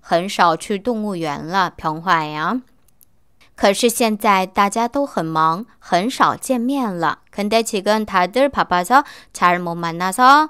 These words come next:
感情也不像从前了。感情也不像从前了。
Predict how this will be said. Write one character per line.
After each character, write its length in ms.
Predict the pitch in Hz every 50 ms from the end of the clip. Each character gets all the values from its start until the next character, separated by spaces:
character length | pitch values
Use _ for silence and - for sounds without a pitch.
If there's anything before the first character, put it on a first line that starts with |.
| - - - - - - _ _ _
感 280 | - 208 180 175 175
情 420 | 170 - - 185 175 180 202 233 -
也 140 | - 190 165
不 160 | 160 - 160
像 320 | 156 - 226 196 185 185
从 300 | - - - 170 160 180
前 340 | 190 - - 160 139 139 151
了。 220 | 160 165 160 - _ _ _ _ _ _ _ _ _ _ _ _ _
感 240 | - 214 185 180 175
情 420 | 165 - - 190 170 175 196 220 -
也 140 | - 214 175
不 160 | - - 165
像 320 | 160 - 233 196 185 180
从 300 | 170 - - 170 160 180
前 400 | 202 - - 165 147 139 143 151
了。 300 | 160 170 170 156 156 151